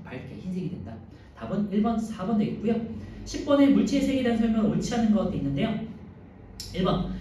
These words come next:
모든 빛을 반사하면 흰색으로 보인다. 맞죠? 모든 빛을 흡수하면 검은색으로 보인다. 맞고요. 파란색 운동화는 파란색 빛만 반사하기 때문에 파랗게 보이는 거고 나머지 빨간색과 초록색은 흡수한다. 사 번, 물체의 색은 조명에 따라서 다르게 보일 수 있죠.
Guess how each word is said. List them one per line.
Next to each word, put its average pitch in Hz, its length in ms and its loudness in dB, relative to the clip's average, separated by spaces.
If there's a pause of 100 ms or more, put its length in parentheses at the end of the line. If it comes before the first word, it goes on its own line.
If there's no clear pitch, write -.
(160)
모든 220 280 4
빛을 226 320 2
반사하면 160 480 0
흰색으로 202 360 2
보인다. - 300 -4
맞죠? - 420 -8
모든 208 220 2
빛을 208 360 -2
흡수하면 170 380 -2
검은색으로 147 540 -6
보인다. 208 260 -8
맞고요. - 540 -10 (380)
파란색 285 380 0
운동화는 196 440 0
파란색 277 400 -2
빛만 202 300 0
반사하기 156 400 -2
때문에 151 180 -6
파랗게 220 300 -8
보이는 127 240 -8
거고 - 200 -12
나머지 135 380 -10
빨간색과 220 480 -4
초록색은 196 580 -10
흡수한다. - 640 -10 (520)
사 233 200 -2
번, - 420 -2
물체의 254 360 0
색은 202 360 0
조명에 165 340 0
따라서 233 400 -2
다르게 202 420 -6
보일 - 160 -8
수 - 160 -10
있죠. - 300 -10